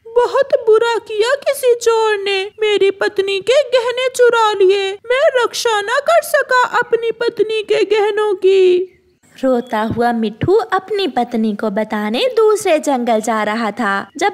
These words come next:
Speaker 2: उसे कुकू एक सूखे हुए पेड़ से बंधा हुआ नजर आता है। जाकर कुकू को आजाद करता है।
Speaker 1: बेटा, आपको यहाँ किसने बांधा?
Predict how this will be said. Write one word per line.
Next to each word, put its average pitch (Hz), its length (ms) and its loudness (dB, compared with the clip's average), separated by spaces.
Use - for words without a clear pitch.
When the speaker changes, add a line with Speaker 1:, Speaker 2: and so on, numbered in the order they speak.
Speaker 2:
उसे 392 260 -2
कुकू 294 560 0
एक 494 220 2
सूखे 240 440 -4
हुए 220 300 -2
पेड़ 214 360 -4
से 453 200 -2
बंधा 208 280 -2
हुआ 269 260 -2
नजर 480 420 -2
आता 285 300 0
है। 226 360 -2
जाकर 214 400 0
कुकू 214 340 -2
को - 160 -2
आजाद 381 720 0
करता 226 380 -2
है। 202 600 -2
Speaker 1:
बेटा, 349 380 2
आपको 370 480 0
यहाँ 539 360 0
किसने 415 420 0
बांधा? 320 640 0